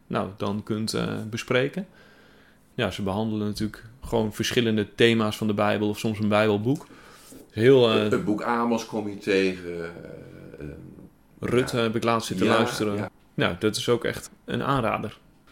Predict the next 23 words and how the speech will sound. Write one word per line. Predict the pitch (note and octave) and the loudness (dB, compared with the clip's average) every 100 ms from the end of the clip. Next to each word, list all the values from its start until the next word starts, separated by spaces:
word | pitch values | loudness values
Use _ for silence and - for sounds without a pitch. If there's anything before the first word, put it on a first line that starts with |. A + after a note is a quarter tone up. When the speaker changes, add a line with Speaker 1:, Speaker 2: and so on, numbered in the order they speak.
| - - - - | -20 -20 -20 4
Speaker 2:
Ja, | G2 A#2 | 8 8
en, | A2 A#2 A2 | 8 4 6
en | A#2 | 6
verder, | - - B2 A#2+ E2+ E2 | 6 10 10 12 10 8
ehm, | F2 E2+ E2+ E2+ - - - - | 4 2 -2 -6 -10 -18 -20 -12
wat, | E2 E2 - | -6 -6 -6
wat | F2 E2 | -8 -6
ik, | F2 E2 F#2+ | -8 -4 -2
eh, | E2 E2 E2 - | 0 0 -2 -2
ik, | - - | -4 0
ik | B2 | 4
wil | A#2 | 6
graag | C3 B2+ G#2+ G2 | 6 4 2 2
ook | G#2+ G#2 | 0 0
die, | - F#2 F2+ F2+ F2 | -2 -2 0 2 2
eh, | |
serie, | F2 - G#2+ G2+ F#2+ E2+ - | 2 4 6 6 6 2 0
en | F2+ | 0
dat | F#2 | -2
is | F#2 G2 | -2 -6
een | F#2 | -6
serie | - G2+ G2+ F#2 F2+ E2+ | -4 -2 0 -2 -4 -6
van, | F2+ E2+ D#2 | -4 -4 -4